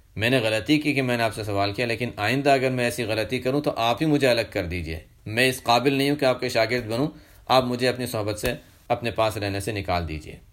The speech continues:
جیسے کوئی طالب علم کوئی غلط حرکت کرے، غلط حرکت پر پکڑا جائے اور یہ کہے کہ اچھا میں نے یہ کیا ہے، مجھے مدرسے سے نکال دیجیے، مناسب نہیں، اچھا آئندہ میں کروں گا تو مجھ سے نکال دینا۔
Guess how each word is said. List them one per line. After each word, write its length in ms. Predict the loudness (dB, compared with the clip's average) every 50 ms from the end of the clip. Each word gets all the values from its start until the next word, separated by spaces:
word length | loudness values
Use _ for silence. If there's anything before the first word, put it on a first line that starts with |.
| _ _ _ _ -20 -20 -20 _ _ _ -20 _ _ _ _ _ _ -20 _ _ _ _ -8
جیسے 220 | -6 -6 -4 -4 -2
کوئی 140 | -2 -2 -2
طالب 280 | 0 0 0 0 0
علم 220 | -2 -2 -2 -4 -8 -12 -16 -20 -20 _ _ _ _ _ _ _ _ _ _ -20 -20 _ -20 -10
کوئی 160 | -4 -2 0 0
غلط 300 | 2 0 0 0 0 -2
حرکت 320 | -4 -2 -2 -4 -4 0
کرے، 260 | 0 2 2 2 0 -2 -6 -12 _ _ _ _ _ -20 _ _ -20 _ _ _ _ _ _ -20 -20 -20 -12 -4
غلط 320 | 0 0 2 2 0 0 -2
حرکت 300 | -2 0 -2 -2 -2 0
پر 120 | -2 -2 -2
پکڑا 340 | -2 -2 2 4 6 6 6
جائے 300 | 6 4 0 0 0 -2 -4 -10 -16 _ -20 _ _ _ _ _ -4 0
اور 100 | 0 0
یہ 200 | 4 4 4 4
کہے 280 | 4 2 2 4 2 2
کہ 160 | 2 0 0
اچھا 400 | 0 0 0 2 2 2 2 2 -2 -8 -16 -20 -14 -8
میں 120 | -4 -2 0
نے 80 | 2
یہ 120 | 2 0 0 2
کیا 160 | 2 4 4
ہے، 60 | 4
مجھے 200 | 4 2 0 0 0
مدرسے 300 | 0 -2 -2 -2 -2 -2
سے 100 | -2 -2
نکال 340 | -2 0 0 0 0 0 -2
دیجیے، 220 | -4 -6 -6 -6
مناسب 420 | -6 -6 -6 -6 -6 -6 -8 -8 -8
نہیں، 180 | -8 -10 -12 -14 -20 -20 _ _ _ -6
اچھا 260 | -6 -4 -2 -2 -2 0
آئندہ 380 | 0 0 0 0 0 0 0
میں 140 | 0 -2 -2
کروں 240 | -4 -4 -4 -2 -2
گا 60 | -2 -2
تو 120 | -4 -4
مجھ 140 | -8 -6 -6
سے 80 | -6
نکال 360 | -6 -6 -4 -6 -6 -6 -6 -8
دینا۔ 180 | -10 -10 -12